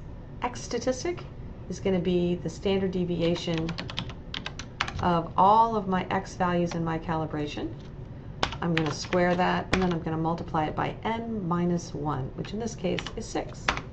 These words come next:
So then there's this third term in the S X O formula, which is a bit of a, of a bear, and it's gonna be equal to the actual signal that I care about, we'll say two thirty-four in this case, minus the average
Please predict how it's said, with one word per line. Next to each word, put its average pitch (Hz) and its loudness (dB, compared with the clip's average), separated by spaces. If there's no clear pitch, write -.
So 247 2
then 330 10
there's 381 10
this 240 4
third 262 6
term 226 0
in 202 4
the 185 4
S 185 0
X - 0
O 180 6
formula, 143 0
which 180 4
is 185 0
a 185 0
bit 269 6
of 214 4
a, 180 4
of 170 0
a 165 2
bear, 156 4
and 180 4
it's - 2
gonna 233 2
be - 0
equal 302 4
to 262 -2
the 214 2
actual 214 2
signal 208 2
that 170 2
I 160 2
care 185 2
about, 160 0
we'll - -6
say 285 -2
two 262 -6
thirty-four 180 0
in 165 2
this 165 -2
case, 156 -4
minus 202 4
the 202 -2
average 185 4